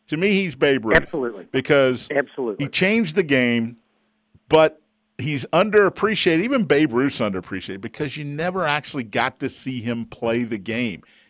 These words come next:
Speaker 1: You can see those reels of his little bitty legs spin, uh, you know, spinning like a cartoon, running around the bases and, uh, you know, knocking the ball over the, over the fence at Yank-,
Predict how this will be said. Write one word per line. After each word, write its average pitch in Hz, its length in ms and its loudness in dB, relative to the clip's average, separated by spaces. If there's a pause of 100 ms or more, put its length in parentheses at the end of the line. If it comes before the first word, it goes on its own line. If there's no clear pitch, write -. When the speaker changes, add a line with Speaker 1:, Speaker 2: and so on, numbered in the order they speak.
Speaker 1:
You 214 120 -10
can 202 140 -2
see 170 200 -2
those 147 260 4
reels 143 460 2
of 107 100 -2
his 107 200 -4
little 131 240 2
bitty 131 260 2
legs 127 480 2
spin, - 400 -6
uh, 117 160 -2
you 113 160 -2
know, 101 220 -2 (260)
spinning 147 460 0
like 135 200 4
a 92 60 -18
cartoon, 135 600 2
running 123 200 2
around 123 300 2
the 117 60 -2
bases 123 580 0
and, 90 120 -8 (600)
uh, 110 200 -4
you 117 100 -6
know, 127 120 2
knocking 131 360 2
the 127 40 0
ball 123 260 6
over 120 160 2
the, 107 240 -8
over 120 220 -2
the 110 100 -4
fence 120 300 -2
at 98 100 -8
Yank-, 117 300 -4